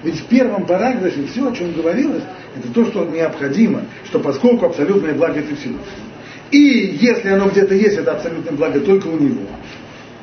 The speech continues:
то единственная возможность получить его, это приблизиться к нему. Двикут, близость, как, как мы дали пример у Хайнца Глендера,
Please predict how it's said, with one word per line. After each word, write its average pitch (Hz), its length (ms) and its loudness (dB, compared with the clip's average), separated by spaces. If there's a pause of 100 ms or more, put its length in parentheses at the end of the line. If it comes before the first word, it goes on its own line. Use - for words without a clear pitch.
(140)
то 196 80 2
единственная 190 520 2
возможность 202 460 2
получить 233 420 4
его, 190 160 -2
это 208 180 2
приблизиться 247 600 2
к 185 80 -12
нему. 175 240 -6 (180)
Двикут, 233 460 2 (340)
близость, 190 400 2
как, 180 200 -2 (220)
как 180 200 -2
мы 190 80 2
дали 208 260 0
пример 214 420 2
у 165 40 -6
Хайнца 190 260 -4
Глендера, 190 480 2